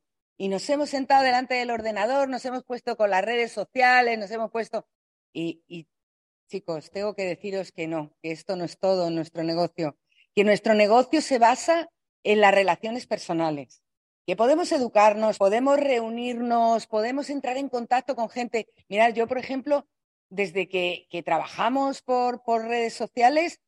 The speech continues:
eh, perdón, por, por Internet, eh, pues hay gente con la que hablábamos a lo mejor de evento en evento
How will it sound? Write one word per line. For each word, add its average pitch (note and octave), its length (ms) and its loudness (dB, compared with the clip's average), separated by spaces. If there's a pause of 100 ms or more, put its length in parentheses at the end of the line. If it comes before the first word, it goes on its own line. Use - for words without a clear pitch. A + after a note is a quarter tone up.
(200)
eh, G3+ 180 4
perdón, G#3+ 380 2
por, G3+ 280 2
por G3+ 200 0
Internet, G3+ 580 -2 (320)
eh, F#3+ 920 -2 (100)
pues F3 300 -8
hay A3 120 0
gente D4+ 380 -2
con G#3 140 0
la F3 80 0
que F3 100 0
hablábamos A#3+ 440 0
a D4 60 -4
lo C#4+ 100 -4
mejor D4 420 2 (320)
de F#3+ 320 2
evento C4+ 340 4
en D4 80 6
evento D#4+ 680 2